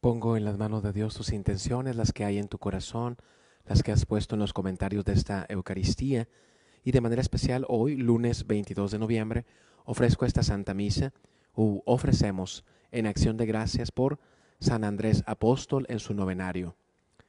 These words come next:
por la salud de Selene González, Gustavo Rodríguez Vázquez y Josefina Núñez, por el eterno descanso de Manuel Martínez Gutiérrez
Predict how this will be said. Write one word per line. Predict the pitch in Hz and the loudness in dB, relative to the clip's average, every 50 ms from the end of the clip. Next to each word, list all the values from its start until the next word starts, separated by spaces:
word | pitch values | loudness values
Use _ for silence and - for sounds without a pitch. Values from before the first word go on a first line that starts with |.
| _ _ _ _ - _ | _ _ _ _ -8 _
por | - 107 | 2 2
la | 113 110 107 | 4 4 4
salud | 101 104 98 98 120 139 | 4 4 4 4 2 2
de | - 131 127 117 123 117 117 - | 0 -2 0 2 2 2 2 0
Selene | - - - 101 98 107 104 104 104 104 101 - | 2 2 2 2 2 0 0 0 -2 -2 -4 -6
González, | - 98 104 98 95 - - 107 101 98 90 87 - - - - - - _ _ _ _ _ _ _ _ _ _ _ _ _ - | -8 -6 -6 -6 0 0 0 0 0 -2 -4 -4 -6 -6 -6 -8 -10 -12 _ _ _ _ _ _ _ _ _ _ _ _ _ -6
Gustavo | - 113 - - - 107 98 110 | -4 -4 -2 0 0 0 2 2
Rodríguez | 104 101 95 92 98 98 92 95 87 | 0 0 0 0 -2 -2 -2 -4 -4
Vázquez | 85 95 101 - - - - - 131 - - - - | -2 -4 -4 -4 -6 -6 -6 -4 -4 -4 -4 -6 -6
y | - 104 | -8 -6
Josefina | - - 104 - 107 98 - 104 98 95 95 | -2 -2 0 0 -2 -2 -2 -4 -4 -4 -4
Núñez, | 90 90 90 90 90 85 - - - - _ _ _ _ _ _ _ _ _ _ _ _ _ _ _ _ - | -4 -4 -6 -6 -8 -10 -12 -14 -16 -18 _ _ _ _ _ _ _ _ _ _ _ _ _ _ _ _ 2
por | 120 113 | 4 4
el | 113 107 | 6 4
eterno | 107 - - 113 110 - 110 | 2 2 8 10 10 10 10
descanso | 104 104 98 - - 113 113 113 113 113 - - 123 117 | 6 0 -2 -2 -2 -4 -4 -4 -4 -6 -6 -6 -6 -4
de | 107 117 131 160 165 - _ _ _ _ _ _ _ | 0 0 0 0 -2 -6 _ _ _ _ _ _ _
Manuel | _ 110 110 107 104 104 107 110 107 101 - | _ -2 0 0 2 2 2 2 2 0 -4
Martínez | - 104 104 101 - - 107 104 104 98 | -4 -4 -4 -4 -4 -4 -2 -2 -2 -2
Gutiérrez | 98 - 101 - - 113 123 120 - 160 - - - - | -2 -4 -4 -2 -2 0 4 4 4 4 4 -2 -8 -14